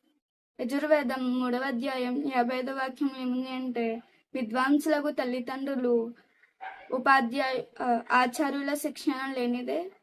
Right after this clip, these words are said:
మానవ జన్మ సఫలము నొందజాలదు." బైబిల్ సామెతలు ఇరవై రెండవ అధ్యాయం ఆరో వాక్యంలో ఏముంది అంటే,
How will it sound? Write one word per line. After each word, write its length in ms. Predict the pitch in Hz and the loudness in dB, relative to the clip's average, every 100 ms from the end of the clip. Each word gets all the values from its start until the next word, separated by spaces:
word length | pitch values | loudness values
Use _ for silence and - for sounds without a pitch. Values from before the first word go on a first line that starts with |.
| - | -4
మానవ 320 | 269 254 254 262 | 0 0 0 -4
జన్మ 360 | 262 254 254 | -6 -4 -4
సఫలము 520 | 277 302 294 262 247 262 | -4 -4 -2 -2 -2 -2
నొందజాలదు." 840 | 269 240 240 240 226 220 226 - - _ _ _ _ _ 240 | -2 0 0 0 0 0 0 -2 -8 _ _ _ _ _ 0
బైబిల్ 440 | 254 277 285 285 | 2 2 0 -2
సామెతలు 600 | - 285 247 247 269 269 | 0 0 0 -2 -4 -2
ఇరవై 480 | 247 247 - 247 254 | -2 -2 -2 -2 -2
రెండవ 300 | 254 247 254 | -2 -2 -2
అధ్యాయం 640 | 277 247 277 269 254 262 285 254 | -2 -2 -2 -2 -4 -6 -6 -2
ఆరో 240 | 247 247 | 0 0
వాక్యంలో 600 | 254 262 247 302 269 269 | 0 -2 0 -2 -2 -6
ఏముంది 340 | 254 254 254 | -4 -2 -2
అంటే, 600 | 262 254 247 233 214 214 | -4 -4 -2 -2 -4 -6